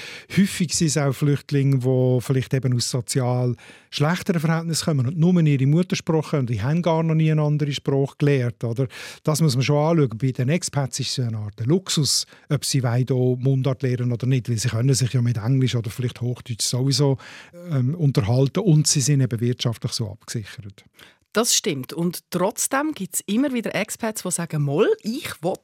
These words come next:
Speaker 2: Schweizerdeutsch lernen." Zum Beispiel eben im Wallis, die Angestellten von der Lonza, oder? Die Firma Academia,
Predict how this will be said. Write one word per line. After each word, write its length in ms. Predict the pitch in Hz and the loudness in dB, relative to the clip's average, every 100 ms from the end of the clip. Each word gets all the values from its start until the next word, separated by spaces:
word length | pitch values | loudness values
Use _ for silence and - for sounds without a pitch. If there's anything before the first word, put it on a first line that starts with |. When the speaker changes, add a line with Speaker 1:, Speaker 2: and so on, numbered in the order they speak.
| - | -8
Speaker 2:
Schweizerdeutsch 680 | - 208 - 233 269 - | -8 -6 -8 -8 -6 -4
lernen." 340 | 185 190 220 240 - | -2 -2 -4 -8 -6
Zum 140 | - | -2
Beispiel 320 | 190 214 220 214 | -2 -2 -2 -2
eben 260 | 165 165 156 - - | -2 -2 -2 -6 -8
im 200 | 151 147 | -2 -2
Wallis, 500 | 117 120 247 - - - _ | -2 -2 -2 -4 -8 -10 _
die 100 | - | -4
Angestellten 480 | 165 180 - 165 151 | -2 0 -2 -4 -6
von 120 | 147 | -10
der 100 | 135 | -8
Lonza, 380 | 120 131 - 247 147 | -6 -6 -4 -2 -2
oder? 140 | 214 - - - - - - _ | -2 -8 -12 -20 -20 -20 -20 _
Die 60 | - | -4
Firma 280 | 226 233 220 | 0 4 4
Academia, 720 | 170 175 170 - 143 135 202 | 2 -2 -4 -4 -4 -4 -4